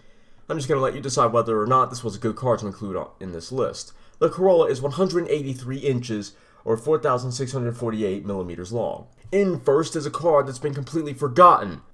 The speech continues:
the Hyundai Genesis Coupe. Bet you completely forgot about this gem, huh? Truthfully, so did I. It wasn't the first car that came to my mind, but it was the most uncommon, and I thought, "Why not?" So here it is.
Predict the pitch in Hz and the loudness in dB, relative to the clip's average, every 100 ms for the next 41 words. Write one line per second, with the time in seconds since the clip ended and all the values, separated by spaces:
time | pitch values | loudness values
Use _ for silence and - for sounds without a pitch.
0 | - 151 156 139 127 117 98 - 117 107 | 0 6 6 6 4 2 0 2 4 4
1 | 101 104 - - - 165 135 - - _ | 0 -4 -6 -6 6 8 6 2 -12 _
2 | - 165 - 185 175 139 220 220 190 196 | 6 8 8 4 0 4 6 6 8 10
3 | 190 180 214 214 - 131 107 123 190 - | 10 10 10 8 4 4 4 2 2 -4
4 | - - - - - - 247 233 180 226 | -20 -20 -20 -20 -6 4 4 4 2 0
5 | 226 - - 110 98 143 170 92 - - | -4 -12 -2 0 2 4 4 2 -4 -16
6 | - - 120 147 151 160 156 147 - 147 | -20 -2 4 4 4 2 2 2 4 4
7 | 131 131 127 120 120 165 196 170 151 - | 4 -2 -4 -2 -2 2 4 4 0 -8
8 | - 147 156 156 180 185 175 156 - 147 | -2 4 6 8 8 6 2 0 0 -4
9 | 143 190 151 135 143 160 185 - - - | -2 -2 0 -2 -4 -2 -4 -6 -20 0
10 | 240 302 330 - - - 147 151 127 90 | 4 6 6 2 -2 -4 2 2 2 -4
11 | 85 135 185 101 - | 2 6 8 6 2